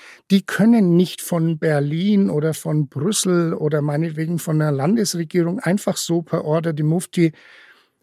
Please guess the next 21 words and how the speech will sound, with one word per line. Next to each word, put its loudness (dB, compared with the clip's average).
angeordnet 0
werden, -2
sondern 2
ein -2
plastisches 0
Beispiel. -2
Wenn 2
eine -2
Gemeinde 0
ein -2
Neubaugebiet -2
ausweist, -8
Neubauten 0
genehmigt, -12
dann 2
hat 4
sie 2
die 2
Möglichkeit 2
zu -4
sagen, 0